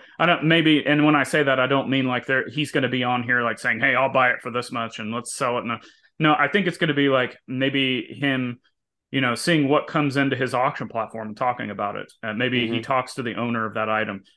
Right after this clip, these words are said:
Speaker 1: Maybe he goes out and visits people that have these other collections. I don't know. It's good. That's just kinda what I think is gonna happen, but
Speaker 2: Mm-hmm.
Speaker 1: it'll be interesting to see. And I think that kinda leads to the next question we need to talk about is, what do we think this is gonna do for the hobby overall?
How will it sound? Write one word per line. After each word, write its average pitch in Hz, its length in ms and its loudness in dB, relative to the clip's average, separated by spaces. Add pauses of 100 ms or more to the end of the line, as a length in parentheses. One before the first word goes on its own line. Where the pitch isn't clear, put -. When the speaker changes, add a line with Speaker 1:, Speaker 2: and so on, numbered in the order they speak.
Speaker 1:
Maybe 139 180 2
he 143 120 0
goes 139 320 4
out 135 160 2
and 117 80 -4
visits 123 340 -4
people 113 320 -6
that 107 140 -6
have 113 180 -2
these 117 220 -6
other 110 160 -6
collections. 107 580 -8
I 143 140 2
don't 131 180 0
know. 127 160 0
It's 104 100 -8
good. 139 220 -2
That's 147 180 0
just 175 140 -4
kinda 160 220 2
what 139 180 0
I 117 160 0
think 147 300 -4
is 139 100 -10
gonna 143 180 -2
happen, 151 380 -2 (400)
but 147 80 4
Speaker 2:
Mm-hmm. 151 80 6
Speaker 1:
it'll 190 140 6
be 165 160 4
interesting 135 460 0
to 110 40 -4
see. 120 340 -2
And 123 300 -2 (380)
I 143 80 2
think 202 180 2
that 170 140 2
kinda 160 180 2
leads 143 280 2
to 139 40 -4
the 131 60 -2
next 127 240 -2
question 127 320 -2
we 123 80 -2
need 123 140 -4
to 117 60 -6
talk 120 240 -2
about 120 300 0
is, 117 240 -4
what 135 220 2
do 165 80 4
we 156 100 4
think 139 300 -2
this 135 160 -6
is 123 80 -8
gonna 127 160 -2
do 123 140 -4
for 127 120 -4
the 110 80 -4
hobby 117 400 0
overall? 107 540 -4